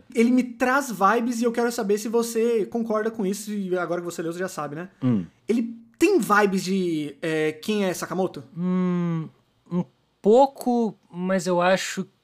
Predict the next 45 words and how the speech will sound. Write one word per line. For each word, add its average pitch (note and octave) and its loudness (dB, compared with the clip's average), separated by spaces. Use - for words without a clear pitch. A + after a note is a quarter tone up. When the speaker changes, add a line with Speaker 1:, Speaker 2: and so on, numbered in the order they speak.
Speaker 2:
que - -6
o F3 0
Sakamoto, F3 0
ele E3+ 0
é - -2
mais E3 2
caricato. F3 0
Speaker 1:
Hum, F3 -2
Speaker 2:
Tipo, C3 2
ele, D3+ 0
Speaker 1:
ok. B3 -8
Speaker 2:
ele F3 2
também F3 2
é A3 2
sobre D#3+ 2
hábitos, C#3 2
o A2+ -4
Sakamoto, A#2+ -2
assim, B2 -4
tipo, G#2+ -6
hábito G#2+ 0
escolar G#2 -2
no G#2+ 0
geral G2 0
e G#2 0
relações. G2 -2
Speaker 1:
É, G#3 2
por, G3 0
exatamente A3+ 2
por A#3+ 0
isso A3 0
que A3+ -2
eu, G#3+ 0
a G3+ -4
pergunta. G3+ 0
Speaker 2:
Sim, F3 4
só - 0
que C3+ -4
ele, F3 -2
ele, D#3+ -4
é, D3+ -8
tipo, - -10
meio E3 0
que F3+ -2
o, B2+ 0